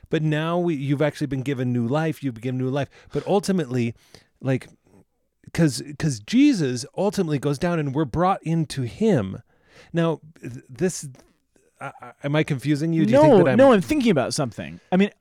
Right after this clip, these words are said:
Speaker 2: a lot of these readings are basically about people coming to the brink of death.
Speaker 1: Yes.
Speaker 2: They come to the ed-, you know, the, the, the, the knife is about to go down. They're on the edge of the water. Israel, these are being spoken to the ones who have barely survived. They're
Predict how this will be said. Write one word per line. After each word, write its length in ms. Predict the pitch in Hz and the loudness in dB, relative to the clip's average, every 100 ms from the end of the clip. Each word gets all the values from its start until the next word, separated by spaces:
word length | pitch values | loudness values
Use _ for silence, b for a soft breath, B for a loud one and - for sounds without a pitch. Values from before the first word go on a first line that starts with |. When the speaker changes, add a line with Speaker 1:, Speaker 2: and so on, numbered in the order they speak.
| 190 - _ | -20 -20 _
Speaker 2:
a 60 | 190 | 4
lot 240 | 175 247 | 6 4
of 60 | 240 | 2
these 200 | 185 147 | 0 0
readings 460 | 202 240 135 127 143 | -2 -2 -2 -4 -4
are 60 | |
basically 500 | 135 160 180 180 175 | 2 2 0 0 0
about 240 | 147 139 - | 2 0 -2
people 260 | 165 143 | -6 -6
coming 320 | - 156 147 | -8 -10 -8
to 100 | 135 | -6
the 80 | 131 | -6
brink 440 | 107 123 131 139 - | -8 -8 -8 -8 -10
of 140 | 113 | -12
death. 400 | 101 - - - _ _ - | -10 -12 -16 -20 _ _ -12
Speaker 1:
Yes. 380 | 104 117 - - | -6 -6 -8 -4
Speaker 2:
They 140 | 156 | -2
come 160 | 170 165 | 0 0
to 80 | 135 | -2
the 200 | 156 - - | -4 -6 -2
ed-, 340 | 175 185 170 | 2 2 2
you 80 | 170 | -4
know, 160 | 139 120 | -6 -4
the, 180 | 139 143 | -4 -2
the, 240 | 147 135 | -2 -2
the, 280 | 143 143 151 143 147 | 0 -2 -2 -4 -14
the 280 | 151 147 131 | -4 -2 -2
knife 380 | 131 147 180 - | -2 0 0 0
is 100 | 151 | -2
about 220 | 135 151 | 0 0
to 80 | 151 | 0
go 120 | 139 | 0
down. 440 | 131 135 127 104 117 b b b | 2 0 -2 -4 -8 b b b
They're 160 | - 156 | 0 0
on 180 | 160 156 | 2 0
the 120 | 151 - | -2 0
edge 400 | 160 180 147 175 | 4 4 4 0
of 180 | 175 | 0
the 100 | 139 | 0
water. 640 | 139 135 135 104 98 95 113 _ | 2 2 2 -2 -8 -12 -16 _
Israel, 500 | 160 147 156 156 147 | -2 0 0 2 2
these 300 | 147 135 143 | 0 -4 -4
are 40 | |
being 140 | 147 139 | -4 -6
spoken 380 | - 160 160 135 | -2 -2 0 -4
to 80 | |
the 80 | 135 | -2
ones 240 | 135 147 143 | 0 0 0
who 80 | |
have 180 | 139 104 | -2 -4
barely 400 | 175 175 185 175 | -6 -2 0 0
survived. 640 | 143 156 131 139 107 92 | 0 -2 0 -2 -2 -8
They're 120 | 101 | -8